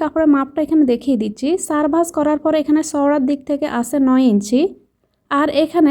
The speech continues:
জামাটির লম্বার দিক থেকে আছে মোট সতেরো ইঞ্চি। এবার আমি এখানে গলা চওড়ার মাপ নিয়ে নিব দুই ইঞ্চি। এবার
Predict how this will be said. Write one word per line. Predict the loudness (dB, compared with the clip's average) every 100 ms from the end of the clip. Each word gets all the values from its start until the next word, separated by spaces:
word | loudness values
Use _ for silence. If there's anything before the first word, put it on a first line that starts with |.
| 2
জামাটির | 2 2 0 0
লম্বার | 2 2 0 -2
দিক | -4 -4
থেকে | -6 -4 -4
আছে | -2 -2
মোট | -2 -6
সতেরো | -8 -2 0 2
ইঞ্চি। | 0 0 -2 -2 -10 _ _ _ _ _
এবার | 0 2 4 4
আমি | 4 2
এখানে | 0 0 0 0
গলা | -2 -2 -4
চওড়ার | -6 -4 0 0
মাপ | 2 0
নিয়ে | 2
নিব | 2 2 0
দুই | 0 2 2
ইঞ্চি। | 2 0 -2 -2 -6 _ _ _ _ _ _ _ _ _ _ _ _
এবার | 0 4 4